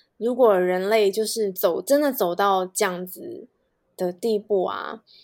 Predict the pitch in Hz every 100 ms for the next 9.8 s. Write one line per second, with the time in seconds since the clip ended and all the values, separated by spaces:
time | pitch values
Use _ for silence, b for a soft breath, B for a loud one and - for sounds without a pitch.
0 | B _ _ - 277 277 269 339 285 247
1 | 214 202 208 269 285 311 294 285 285 294
2 | 277 226 180 - _ _ - 196 185 175
3 | 175 175 196 _ _ _ - - 208 208
4 | 285 285 302 202 185 311 302 233 214 190
5 | 185 202 196 240 214 208 185 185 233 190
6 | 185 - 120 - 65 214 220 214 - -
7 | - 180 175 196 190 190 - - 190 -
8 | 202 - - - - - 254 _ _ _
9 | _ _ _ _ - 214 185 185